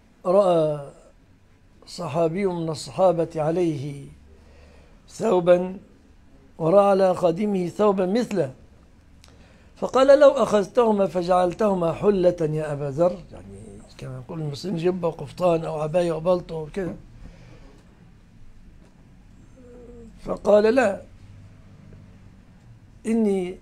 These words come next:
سمعت رسول الله صلى الله عليه وسلم يقول، يقول قولاً فأحب ألا أتخطاه، يقول:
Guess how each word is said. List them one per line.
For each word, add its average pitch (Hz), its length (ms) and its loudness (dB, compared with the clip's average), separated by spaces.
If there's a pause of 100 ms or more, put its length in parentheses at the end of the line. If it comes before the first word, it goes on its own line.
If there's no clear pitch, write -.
(140)
سمعت 190 500 0
رسول 165 440 -2
الله 156 480 0
صلى 151 300 -4
الله 151 420 0
عليه 151 220 -4
وسلم 151 540 -4
يقول، 185 680 -2 (1160)
يقول 202 400 4
قولاً 208 440 4
فأحب 185 680 -2
ألا 170 440 0
أتخطاه، 156 640 0 (800)
يقول: 202 480 0